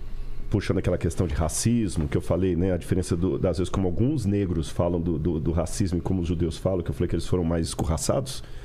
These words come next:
tem um motivo espiritual por isso. Eu acredito particularmente na teologia do grande conflito. O que é que eu chamo de teologia do grande conflito?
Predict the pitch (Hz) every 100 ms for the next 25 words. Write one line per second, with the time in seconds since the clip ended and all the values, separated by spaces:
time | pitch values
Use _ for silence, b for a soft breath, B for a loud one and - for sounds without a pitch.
0 | B B B B B - 135 196 202 -
1 | 170 139 - 85 - 73 71 58 - -
2 | - - - - - - B B B -
3 | 110 139 147 127 98 - 87 - 95 87
4 | 90 92 95 - 101 95 95 92 90 92
5 | 92 104 - 127 127 - - 98 123 117
6 | 101 95 90 82 90 - 87 80 90 -
7 | 73 67